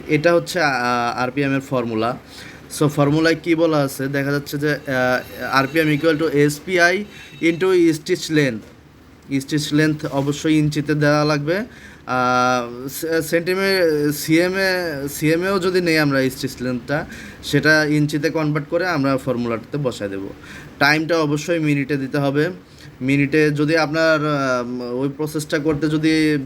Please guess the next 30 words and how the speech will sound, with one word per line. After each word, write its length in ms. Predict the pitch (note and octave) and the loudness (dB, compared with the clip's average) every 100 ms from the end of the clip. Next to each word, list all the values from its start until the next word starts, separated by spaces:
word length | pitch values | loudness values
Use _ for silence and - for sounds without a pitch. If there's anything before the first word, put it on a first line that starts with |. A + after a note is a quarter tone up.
| B2+ | -2
বিশ 200 | D3 D3 | -2 0
সেকেন্ড 280 | E3 E3 D#3 | 0 0 -2
সময় 280 | C3 C3+ | -2 0
লাগে, 300 | D3 D3+ E3+ F3 - - - | 2 2 0 -2 -14 -20 -4
then 180 | D3+ D#3 | 0 2
এখানে 500 | D#3 D3+ D#3 D#3 D3+ C#3+ | 2 0 0 2 0 -2
পয়েন্ট 380 | D3 D3+ E3 D#3 | -4 -2 -2 -2
টু 120 | E3+ | 0
জিরো 320 | B2+ A#2+ G2+ F#2 - - - - - - - C3+ | 0 -2 -4 -10 -16 -20 -20 -20 -18 -18 -10 -2
দিব, 320 | C#3 C3+ E3 F#3+ C#3 | 2 4 2 0 -4
আর 260 | B2 B2 | -2 -2
যদি, 360 | C3 C#3 C#3+ C3+ | -2 0 0 0
আহ, 500 | B2+ B2 A#2+ A#2+ A#2+ B2+ | -2 0 2 0 -2 -2
পঁচিশ 240 | D#3+ D#3+ F#3 | -2 -2 -2
সেকেন্ড 320 | G3+ F3 D#3 | 0 0 0
সময় 240 | C#3+ C3+ | 0 0
লাগে, 240 | C3+ D3 E3 D#3 | 2 2 0 0
পয়েন্ট 320 | D#3 E3 F3 | 0 0 -2
টু 160 | F3+ E3+ E3 | -2 -2 -2
ফাইভ 220 | B2 A#2 A2+ | -2 -2 -4
দিব। 260 | A2 G2 F#2+ - - - | -6 -6 -12 -16 -18 -2
এভাবে 420 | E3 D#3+ E3 E3+ F3+ | 2 4 4 2 2
আমরা 300 | D3+ C#3+ D#3 | 2 0 -2
ফর্মুলার 540 | D3 C3 C3 C3+ D3 | -2 -2 -2 0 -2
সংখ্যাগুলা 640 | D3 B2+ B2+ B2+ C#3 D3+ - | -2 -6 -4 -2 0 -2 0
বসায় 320 | C3+ C3 A2+ | -2 -2 -4
দিব। 240 | G#2 G2+ G2+ - - - - - | -4 -6 -8 -12 -18 -20 -12 -2
আচ্ছা, 380 | C3+ C3+ A2+ - - - - | 0 2 -2 -4 -16 -16 -2
এখন, 540 | C#3+ F3 D#3+ C3+ D3+ D#3 - - - - - - - - - - - - | 0 2 2 2 -2 -6 -18 -20 -20 -20 -20 -20 -20 -20 -20 -18 -18 -2
এখন, 480 | C3 D3 D#3 C#3 | -2 2 2 2